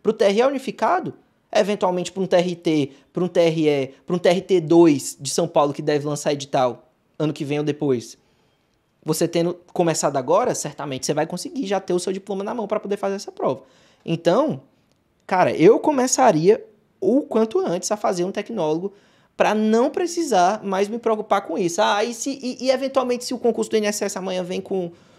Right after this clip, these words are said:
com nível superior, o que que você faz? Aí você tem um tecnólogo já, pra poder você não tá preocupado com isso. E se você decide fazer concurso,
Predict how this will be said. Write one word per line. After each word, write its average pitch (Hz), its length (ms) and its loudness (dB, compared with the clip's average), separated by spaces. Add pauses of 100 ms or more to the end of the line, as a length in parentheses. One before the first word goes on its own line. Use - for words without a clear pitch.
(140)
com 185 160 -2
nível 180 200 0
superior, 180 520 2 (960)
o 147 60 -4
que 147 160 0
que 151 80 -12
você 151 180 -6
faz? 143 400 -4 (1040)
Aí 131 160 -2
você 135 140 -10
tem - 120 -4
um 139 60 -2
tecnólogo 392 480 0
já, 139 220 -6 (240)
pra 127 120 -4
poder 139 220 -2
você 147 320 -2
não 170 220 -6
tá 185 160 0
preocupado - 360 -4
com 359 120 -6
isso. 240 260 -6 (340)
E 220 80 -6
se 220 120 -4
você 285 240 -2
decide 247 280 -4
fazer 220 280 0
concurso, 220 760 -4